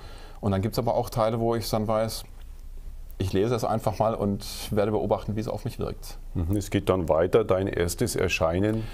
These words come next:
Speaker 1: Ja,
Speaker 2: Tag.
Speaker 1: dein heißt in dem Fall, ähm, Adam, die Geschichte erst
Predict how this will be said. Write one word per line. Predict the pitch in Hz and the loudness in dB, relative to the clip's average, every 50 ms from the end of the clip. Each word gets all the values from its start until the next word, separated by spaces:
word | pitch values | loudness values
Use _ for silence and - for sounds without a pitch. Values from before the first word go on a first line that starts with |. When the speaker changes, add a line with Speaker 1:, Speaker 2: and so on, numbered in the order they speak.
| - - - - - - - - | -8 -10 -10 -10 -10 -6 -2 0
Speaker 1:
Ja, | 104 101 98 90 | 0 2 2 0
Speaker 2:
Tag. | 85 85 101 92 92 95 - - - - - | -2 -2 -4 -4 -4 -4 -6 -10 -12 -10 -10
Speaker 1:
dein | - - - - 110 107 107 117 104 117 135 156 170 175 175 170 139 123 | -10 -8 -8 -6 -6 -2 0 2 2 4 2 2 2 2 2 2 2 2
heißt | 120 120 127 - - | 2 2 2 0 0
in | 117 | 0
dem | 104 107 110 117 | 2 2 2 0
Fall, | - - - 120 110 110 110 110 110 110 104 92 | 0 0 0 2 4 4 4 4 2 2 2 2
ähm, | 98 98 | 2 2
Adam, | - - 80 87 113 127 143 139 143 151 156 156 131 | 0 0 0 0 2 2 2 2 2 2 0 0 0
die | 110 | 0
Geschichte | 101 101 - - 110 - - - 107 107 - - | 0 0 0 -2 -2 -2 0 0 2 2 2 2
erst | - 107 - - - - - - | 0 0 0 -2 -6 -8 -8 -8